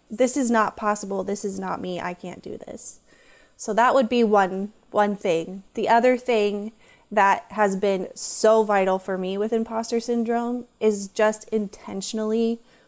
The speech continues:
putting myself into spaces where I know I want to belong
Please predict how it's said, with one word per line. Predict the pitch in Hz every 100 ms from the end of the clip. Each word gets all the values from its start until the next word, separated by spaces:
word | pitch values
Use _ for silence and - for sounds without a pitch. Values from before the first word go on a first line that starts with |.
| _ -
putting | 220 214 214
myself | 208 196 - 185 180 - -
into | 196 190 202
spaces | - - 180 185 202 208 202 - _
where | 196 190
I | 190 190
know | 196 196 190 185 196 208 220 _ _ -
I | 190
want | 180 175 170 180 -
to | 202
belong | 190 170 165 160 196 262